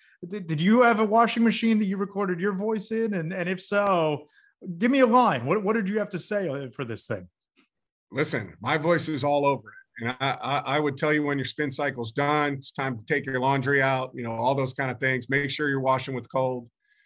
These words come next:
Speaker 2: Um, unfortunately, my wife wouldn't let us put it in the house. She was like, "I hear your voice enough." So, uh, somebody else is gonna have to deal with that one.
Speaker 1: There you go. Well, Matt Ryan, this has been a real treat, a real pleasure. Best of luck against the Jets in London. Best of luck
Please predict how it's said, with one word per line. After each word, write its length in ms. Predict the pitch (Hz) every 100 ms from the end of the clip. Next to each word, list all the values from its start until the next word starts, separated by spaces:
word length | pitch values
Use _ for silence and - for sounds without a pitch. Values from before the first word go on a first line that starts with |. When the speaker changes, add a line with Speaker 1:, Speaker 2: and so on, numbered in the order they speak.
| _ -
Speaker 2:
Um, 680 | 117 117 117 113 110 110 107 _ _
unfortunately, 840 | 131 113 165 165 156 139 135 131 127
my 180 | 131 127
wife 300 | 120 143 139
wouldn't 200 | 143 127
let 100 | 135
us 120 | 123
put 160 | - 135
it 60 |
in 80 | 123
the 60 | 117
house. 340 | 175 110 110
She 120 | -
was 160 | 123 117
like, 160 | 120 107
"I 100 | 123
hear 160 | 127
your 160 | 131 123
voice 280 | 127 123 120
enough." 360 | 117 110 92
So, 380 | - 113 107 - - - -
uh, 140 | 127 113
somebody 400 | 110 143 147 139
else 200 | 131 131
is 120 | 117
gonna 160 | 127
have 160 | 113 110
to 80 | 110
deal 220 | 107 117
with 120 | 110
that 220 | 110 104 -
one. 200 | 90 98 _ _ - - - -
Speaker 1:
There 180 | 147 156
you 60 | 151
go. 240 | 160 151
Well, 80 | 156
Matt 240 | 175 202
Ryan, 260 | 190 190 185
this 120 | 196
has 100 | 170
been 160 | 190 175
a 40 |
real 180 | 175 180
treat, 280 | 175 202 175
a 60 |
real 180 | 151 175
pleasure. 540 | 170 180 170 170 151 -
Best 320 | 202 226 -
of 140 | 185
luck 320 | 165 196 190 -
against 340 | 156 170 151
the 60 | 165
Jets 360 | 131 175 170
in 120 | 175 160
London. 300 | 165 160 139
Best 240 | 160 160
of 160 | 160 139
luck 240 | 156 151